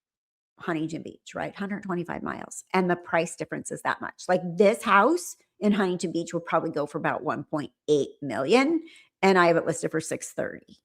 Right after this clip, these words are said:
six hundred thirty thousand. Isn't that wild? Just to be that much closer to the beach. And to, you know, it's, it's so wild. So anyway,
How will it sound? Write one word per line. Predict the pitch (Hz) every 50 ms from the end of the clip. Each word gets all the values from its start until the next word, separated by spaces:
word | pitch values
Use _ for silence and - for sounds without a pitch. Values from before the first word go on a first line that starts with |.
| _
six | - - - -
hundred | - 160 165 - - -
thirty | - 117 - -
thousand. | - - - - - - - _ _ _ _ _ _ _ _ _ _ _ _ _ _ _ _ _ _ _ _ _ _ _ _ _ _
Isn't | - 202
that | 269 269 -
wild? | 190 180 180 202 233 240 180
Just | - 247 247 233 240 - -
to | - 247
be | 247 226 202 190
that | 170 185 175 160
much | 190 185 -
closer | - - 170 165 - - 165
to | -
the | 135 156
beach. | - 139 135 - - - - - _ _ _ _ _ _ _ _ _ _ _ _ -
And | 202 196 180 170 -
to, | - 175 143 - _ _ _ _ _ _ -
you | - 170 139
know, | 135 127 139 - _ _ _ _ _ _ _ _ _ _ _ _ _ _ _ _ _ _ _ _ _ _
it's, | - 190 185 - - - _ -
it's | 180 170 - -
so | - 165 170
wild. | 165 120 131 151 160 170 156 - - - _ _ _ _ _ _ _ _ _ _ _ _ _ _ _ _ _ -
So | - - - 190 180 165 156 156 151
anyway, | - - 202 185 180 156 147 139 127 110 135 160 -